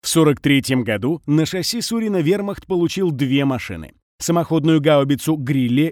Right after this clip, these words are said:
и зенитную установку Флаг Па-, тьфу, бля. Самоходную гаубицу Грилли и зенитную установку «Флаг Панцер» тридцать восемь Т с двадцатимиллиметровой пушкой.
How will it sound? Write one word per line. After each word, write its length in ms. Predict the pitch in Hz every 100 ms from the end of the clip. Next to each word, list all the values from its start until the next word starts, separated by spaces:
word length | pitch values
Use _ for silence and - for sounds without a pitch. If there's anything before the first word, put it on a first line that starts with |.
| -
и 140 | 226
зенитную 480 | 170 208 208 196 180
установку 640 | 160 156 170 180 180 180 -
Флаг 540 | - 151 170 175 - -
Па-, 240 | 165 127 _ _ _ _ -
тьфу, 180 | - 135
бля. 340 | 85 71 57 _ _ _ _ _ _ _ _ _ _ _ _ _ _ _ _ _
Самоходную 720 | - 165 165 151 160 135 147
гаубицу 540 | 139 147 131 131 - 135
Грилли 560 | 123 143 120 131 156 -
и 140 | 240
зенитную 500 | 180 202 220 - 202
установку 600 | 196 - 165 180 - 190
«Флаг 420 | 175 165 160 -
Панцер» 420 | - 147 151 190 151
тридцать 440 | 156 175 - 170
восемь 420 | 127 131 131 139
Т 260 | 107 92 71
с 60 |
двадцатимиллиметровой 1040 | 101 135 139 151 214 196 170 139 135 123 107
пушкой. 420 | 92 - - -